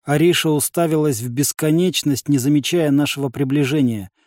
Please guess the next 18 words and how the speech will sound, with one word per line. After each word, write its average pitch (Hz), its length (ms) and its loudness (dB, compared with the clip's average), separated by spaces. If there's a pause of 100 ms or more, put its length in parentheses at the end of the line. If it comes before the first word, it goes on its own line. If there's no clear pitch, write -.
(260)
То 170 120 2
ли 156 100 2
пыталась 151 460 -2
уломать 147 380 0
систему 151 420 -2
провернуть 143 520 0
фарш - 360 -2
назад, 147 520 0
то 170 120 0
ли 160 100 0
просто 175 360 -2
хотела 151 400 -2
понять, 151 380 0
чем 156 260 0
ей 139 160 2
грозит 135 400 -2
устроенное 131 560 0
представление. 123 880 -2